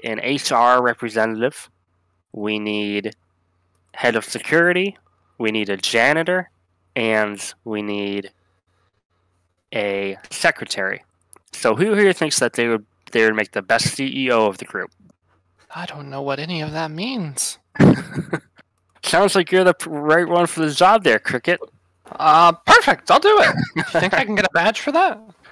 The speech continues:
Speaker 1: I think there's a C E O badge, probably. I don't know.
Speaker 2: Well, let's find out.
Speaker 1: All right, so Cricket. <laughs>
Speaker 2: <laughs>
Speaker 1: is the C E O.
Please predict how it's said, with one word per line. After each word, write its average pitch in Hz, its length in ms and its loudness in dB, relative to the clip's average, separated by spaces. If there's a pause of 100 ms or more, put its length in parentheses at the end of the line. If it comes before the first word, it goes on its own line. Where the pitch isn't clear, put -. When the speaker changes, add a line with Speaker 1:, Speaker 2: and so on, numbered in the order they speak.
(140)
Speaker 1:
I - 120 0
think 247 180 0
there's 196 160 0
a 147 60 0
C 131 300 -2
E 120 40 4
O 117 100 4
badge, 117 380 4
probably. 123 540 2 (400)
I - 80 -16
don't 101 100 -2 (220)
know. - 60 -6
Speaker 2:
Well, 202 180 -10 (340)
let's - 240 -4
find 156 240 0
out. 294 240 0 (640)
Speaker 1:
All - 80 -2
right, 117 220 0
so - 140 2
Cricket. 135 460 -2 (140)
<laughs> - 80 -20 (140)
Speaker 2:
<laughs> - 20 2 (1600)
Speaker 1:
is 110 80 -6
the 110 80 -2
C 127 340 -2
E 110 60 2
O. 104 360 -2